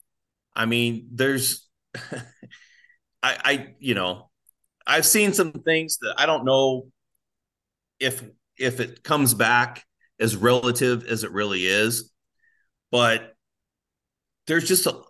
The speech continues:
there's a lot of differences and similarities. But then again, they can project something for me to see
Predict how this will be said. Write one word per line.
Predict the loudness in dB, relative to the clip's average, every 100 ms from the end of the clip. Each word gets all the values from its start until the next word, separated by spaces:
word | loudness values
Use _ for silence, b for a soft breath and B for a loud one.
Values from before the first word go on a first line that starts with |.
| -16
there's | 0 2 2
a |
lot | 0 0 2 4 4
of | 2 -2 -14 -2
differences | -2 0 -2 -2 -2 -4 -6 -10 -14 _ _ _ _ _ _
and | 2 4 4
similarities. | 4 4 4 2 0 -2 -8 -16 -16 -18 _ _ _ b
But | -2 2
then | 4
again, | 4 4 4
they | 4 4
can | 2 0
project | -2 -4 0 2 2 0
something | 0 0 -2 -4 -6 -8 -18 _ _ _ _ _ _ -2
for | 2
me | 4 4
to | 4
see | 4 6 4 2 -6 -14